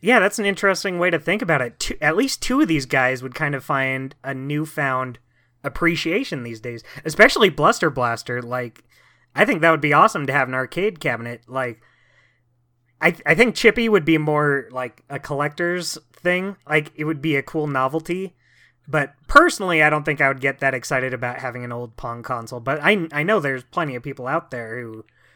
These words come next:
would be, like, all over it. But I just think the, just having an arcade cabinet would be so cool.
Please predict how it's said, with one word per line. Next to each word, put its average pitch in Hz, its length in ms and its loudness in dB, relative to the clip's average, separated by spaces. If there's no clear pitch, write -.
would 127 140 -12
be, 127 100 -4
like, 113 300 -6
all 165 240 2
over 135 280 -2
it. 104 140 -14
But 123 320 -10
I 196 120 2
just 254 160 -2
think 165 260 -2
the, 135 300 -6
just 147 340 -6
having 214 480 2
an 170 140 -2
arcade 165 520 -2
cabinet 110 500 -6
would 123 220 -12
be 120 360 -14
so 156 320 -6
cool. 127 300 -14